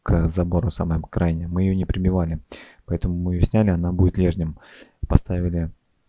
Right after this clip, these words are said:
вертикально и к ней уже прибиваем стойки каркаса. Значит, у нас что? У нас будет посередине, а, дверь, по бокам два окна.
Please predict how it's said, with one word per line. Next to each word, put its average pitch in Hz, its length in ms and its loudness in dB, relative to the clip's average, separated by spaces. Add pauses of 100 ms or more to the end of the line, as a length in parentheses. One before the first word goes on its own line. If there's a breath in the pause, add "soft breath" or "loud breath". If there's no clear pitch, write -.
вертикально 101 600 -4
и 85 120 -4
к 82 80 -16
ней 95 140 2
уже 87 160 -2
прибиваем 85 640 -2
стойки 85 560 -4 (320)
каркаса. 85 560 0 (480 loud breath)
Значит, 85 300 -2
у 90 40 0
нас 90 240 0
что? 82 360 2
У 80 40 0
нас 85 200 0
будет 87 400 0
посередине, 107 760 -2 (560 soft breath)
а, 82 640 0 (320)
дверь, 101 420 0 (440)
по 98 100 -2
бокам 95 340 0
два 87 200 0
окна. 80 360 -4